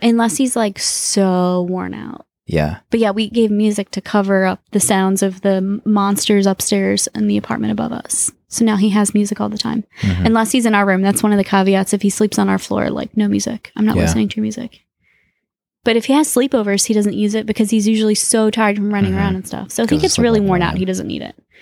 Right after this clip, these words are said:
Speaker 1: But if we put him to bed and he's, like, not quite asleep yet, he needs to have his music. Um,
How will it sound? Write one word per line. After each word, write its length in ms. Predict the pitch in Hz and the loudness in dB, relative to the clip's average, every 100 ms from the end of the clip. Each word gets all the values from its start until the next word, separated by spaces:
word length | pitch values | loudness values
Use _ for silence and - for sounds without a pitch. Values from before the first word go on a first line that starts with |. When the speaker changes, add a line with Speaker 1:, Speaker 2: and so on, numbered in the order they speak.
| - _ _ | -20 _ _
Speaker 1:
But 100 | 202 | -2
if 100 | 196 | 0
we 120 | 240 226 | 2 2
put 140 | 240 | 2
him 160 | 226 220 | 4 4
to 60 | 196 | 4
bed 240 | 190 185 | 2 2
and 100 | 185 | 2
he's, 160 | 185 - | 0 0
like, 180 | 185 | -4
not 460 | 185 185 180 - - | 0 0 0 -4 -14
quite 460 | - 196 180 175 - _ _ _ | -2 0 2 0 -4 _ _ _
asleep 480 | 196 190 - 190 180 | -6 -2 0 0 0
yet, 220 | - - | -2 0
he 120 | 202 | 2
needs 200 | 214 196 | 2 0
to 80 | - | -2
have 100 | - | -4
his 140 | - - | -6 -8
music. 440 | 233 - 240 - _ _ _ _ _ _ _ _ _ _ _ _ - - | -6 -8 -12 -20 _ _ _ _ _ _ _ _ _ _ _ _ -16 -4
Um, 480 | 196 196 185 185 180 | 2 4 4 2 -2